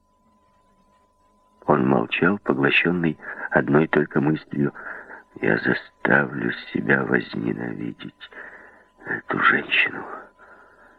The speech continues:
Заставлю». В этом-то и было все горе, если бы он только мог.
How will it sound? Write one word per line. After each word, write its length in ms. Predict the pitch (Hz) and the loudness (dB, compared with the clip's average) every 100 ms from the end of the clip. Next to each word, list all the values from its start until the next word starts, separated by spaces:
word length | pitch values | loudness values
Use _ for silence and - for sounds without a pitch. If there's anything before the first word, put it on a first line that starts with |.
| _ | _
Заставлю». 1300 | - 50 50 - - _ 50 50 53 50 57 67 57 - _ _ _ _ _ _ _ _ _ _ _ _ _ _ _ _ _ _ _ | -2 2 0 -2 -16 _ 2 2 -2 -4 -4 -4 -6 -16 _ _ _ _ _ _ _ _ _ _ _ _ _ _ _ _ _ _ _
В 140 | - 71 | 0 2
этом-то 440 | 73 76 73 - | 4 2 0 2
и 100 | 78 | 2
было 300 | - 82 82 | 4 4 4
все 200 | 78 - | 0 0
горе, 380 | 73 80 92 - - _ _ _ _ _ _ _ | 2 2 0 -2 -12 _ _ _ _ _ _ _
если 400 | 67 69 - - | 2 2 2 -4
бы 140 | 57 64 | -2 -4
он 140 | 67 | -4
только 360 | - 52 - - | -4 -4 -4 -6
мог. 460 | - 62 - - | -4 -6 -6 -20